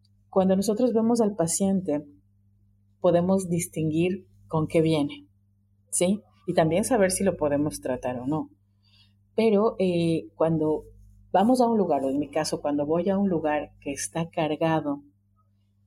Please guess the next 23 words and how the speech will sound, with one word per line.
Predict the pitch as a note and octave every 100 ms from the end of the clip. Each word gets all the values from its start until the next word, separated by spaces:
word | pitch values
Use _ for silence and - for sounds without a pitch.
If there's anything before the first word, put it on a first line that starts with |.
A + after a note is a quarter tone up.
| -
me | F3+
protejo. | F3 E3+ D#3+ D3 C3+ - - _ _ _ _ _ _
Aquí | G#3 G3 - C4
en | C#4+
Buenos | D4 A3 F#3
Aires | F3+ G3 F#3
hay | F3+
muchos | E3+ F#3+ A3+ A#3+
lugares | F#3+ D#3 E3 E3 F3+ F3+ -
donde | D#3 D#3 D#3 D#3+ E3+ E3+ -
se, | - D#3 C#3+ C#3+ D3
eh, | - C#3+
consume | - D3 - F#3+ F#3+ F#3+
carne | C#3+ D#3 D#3
roja. | D3+ D3+ D3 - - _ -
Tanto | A3 B3
se | C4+ B3
vende | A3 G#3+ A3
como | A3+ A3+ F3+
se | -
prepara, | - C3+ - B2+ - -
¿no? | E3+ F#3
Entonces, | E3+ E3 E3+ F3+ F3+